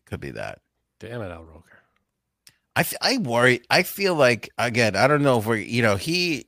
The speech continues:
Speaker 1: I don't know. He had a lot of health struggles. He got the weight loss surgery.
Speaker 2: Right.
Speaker 1: You know,
Speaker 2: Yeah,
Speaker 1: he's
Speaker 2: I mean, he's not a young man anymore. Still, you know, what
Speaker 1: he's
Speaker 2: is he,
Speaker 1: fucking up at
Speaker 2: you know?
Speaker 1: three o'clock in the morning every day. I, like,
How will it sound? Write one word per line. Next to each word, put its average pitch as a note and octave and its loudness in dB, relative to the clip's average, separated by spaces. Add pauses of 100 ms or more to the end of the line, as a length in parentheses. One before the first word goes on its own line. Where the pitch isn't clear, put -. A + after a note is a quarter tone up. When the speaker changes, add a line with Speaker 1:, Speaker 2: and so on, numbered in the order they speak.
(140)
Speaker 1:
I C#3+ 0
don't D3 2
know. G2 0 (300)
He D#3+ -2
had F#3 2
a F3 0
lot D#3+ 2
of C3 0
health A2+ -2
struggles. G2+ -4
He G#2+ -8
got G#2 -2
the G2+ -8
weight G2+ -6
loss G2 -6
surgery. F#2+ -8 (260)
Speaker 2:
Right. F2+ -16 (500)
Speaker 1:
You G2+ -6
know, E2+ -8 (220)
Speaker 2:
Yeah, F3+ -6 (140)
Speaker 1:
he's G#2+ -10
Speaker 2:
I A#2 -12
mean, C3 -4
he's B2+ -6
not D3+ -8
a C#3 -6
young A#2 -6
man G#2+ -6
anymore. A#2 -8
Still, - -20
you C#3 -14
know, A#2 -14
what - -18
Speaker 1:
he's B2+ -16
Speaker 2:
is B2+ -10
he, - -12
Speaker 1:
fucking A2 -4
up G2+ -2
at G#2 -4
Speaker 2:
you - -12
know? G2 -8
Speaker 1:
three G2+ -2
o'clock G2+ -4
in G2+ -4
the F#2+ -8
morning F#2+ -6
every G2 -6
day. G2+ 0
I, G2 -4
like, A#2+ -4